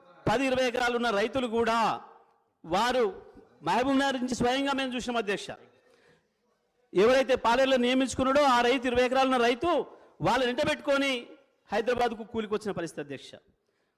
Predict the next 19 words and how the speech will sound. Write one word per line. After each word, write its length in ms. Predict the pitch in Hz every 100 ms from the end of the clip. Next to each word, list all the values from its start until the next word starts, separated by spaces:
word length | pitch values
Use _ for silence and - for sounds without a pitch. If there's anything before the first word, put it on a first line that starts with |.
| _ _ _ _ _ _
భారతదేశంలో 840 | 131 208 220 247 247 247 254 330 302 - - _ _ -
కాశ్మీర్ 440 | 220 269 262 254
నుంచి 220 | 247 254
కన్యాకుమారి 560 | 269 247 254 247 240 240
వరకు 320 | 226 208 135 - - - _ _ _ _ -
రోడ్డు 280 | 175 269 269
వెంబడి 200 | 262 247
పోతుంటే 720 | 254 262 262 254 240 131 - - _ _ _
ఎవరైనా 380 | 208 262 269 262
పార, 280 | 254 240 262
గడ్డపార 440 | 240 247 247 240
పట్టుకొని 280 | 240 240 226
పోతుంటే 360 | 220 226 240 226
ఆపి 180 | 220
"మీరు 280 | 226 220 202
ఏ 100 | 202
ఊరు?" 220 | 247 247
అని 120 | 220 214
అడిగితే 500 | 208 202 202 180